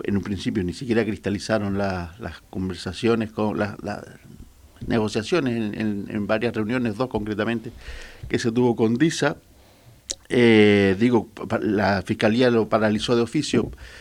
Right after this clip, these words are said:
para recabar información de, de los informes de disa,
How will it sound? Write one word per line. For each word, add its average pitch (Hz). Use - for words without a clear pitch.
para 131
recabar 117
información 110
de, 104
de 95
los 98
informes 110
de 107
disa, 139